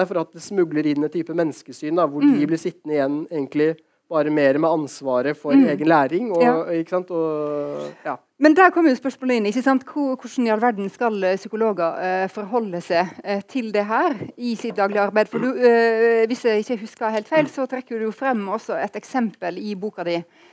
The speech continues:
Speaker 2: eh, med, eller det var jo et tenkt eksempel, tror jeg, med en renholder,
Speaker 1: <laughs> Ja.
Speaker 2: eh, som har, eh, fått, eh, veldig mange flere rom å vaske, eh, eller har fått veldig mye, mye mer å gjøre på jobben, rett og slett.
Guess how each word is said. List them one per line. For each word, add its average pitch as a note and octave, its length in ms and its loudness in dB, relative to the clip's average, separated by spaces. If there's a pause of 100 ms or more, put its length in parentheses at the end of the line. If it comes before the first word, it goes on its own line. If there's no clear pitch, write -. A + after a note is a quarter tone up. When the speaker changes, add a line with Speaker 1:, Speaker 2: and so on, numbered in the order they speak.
(120)
Speaker 2:
eh, G3+ 400 2
med, G#3 400 2
eller F#3 200 2
det G3 140 0
var F#3+ 140 4
jo D#3+ 100 2
et - 240 -4
tenkt A#3 380 -4
eksempel, G3 500 -6
tror F#3+ 240 -8
jeg, F3 140 -4
med G#3 280 -4
en F3 160 -8
renholder, G3+ 800 -2 (140)
Speaker 1:
<laughs> - 160 -18
Ja. - 80 2
Speaker 2:
eh, A#3 180 6
som C4 280 4
har, A3+ 280 2
eh, G#3+ 440 0
fått, - 340 -12
eh, C#3 220 -2
veldig G#3+ 320 2
mange F#3+ 360 -2
flere F#3+ 840 -4
rom A3+ 260 -2
å F3 100 -4
vaske, A#3 380 -4
eh, A#3 680 2
eller G#3+ 200 2
har A3 220 -4
fått B3 220 -12 (200)
veldig A#3+ 240 2
mye, A#3 220 2
mye A#3 480 2
mer A#3 240 2
å F3+ 80 -2
gjøre F#3+ 240 0
på F#3+ 80 -10
jobben, F3 340 -6
rett F3 160 -12
og F#3 60 -16
slett. - 320 -18